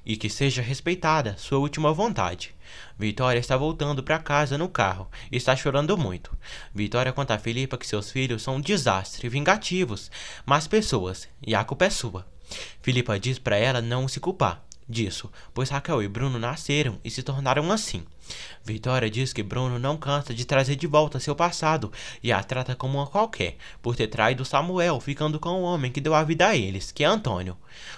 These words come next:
Vitória diz a Filipa que agora eles suspeitam que há algo entre ela e Fernando. Vitória diz a Filipa que Fernando contou abertamente pra ela que está apaixonado por ela.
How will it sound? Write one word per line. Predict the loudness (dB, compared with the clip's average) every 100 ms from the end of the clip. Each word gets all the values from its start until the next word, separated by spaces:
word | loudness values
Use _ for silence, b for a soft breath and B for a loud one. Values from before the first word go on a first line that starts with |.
| B
Vitória | -4 -2 0 0
diz | 0 0
a | -2
Filipa | 0 -2 -2 -4
que | -2
agora | 0 2 2 2 -2
eles | -2 -2
suspeitam | -4 0 0 2 -2 -6 B B
que | 4
há | 4
algo | 6 2
entre | -4 2 4
ela | 4
e | 2
Fernando. | 2 2 0 -2 -6 -10 -12 -18 -18 -18 -18 -10
Vitória | -6 2 2 4
diz | 2 0
a |
Filipa | 0 0 0 -2
que | -2
Fernando | 0 2 2 0
contou | -2 2 6
abertamente | 6 4 2 2 0
pra | 0 4
ela | 4 4
que | 0
está | 0
apaixonado | 2 2 0 2 2 2
por | 4 4
ela. | 4 0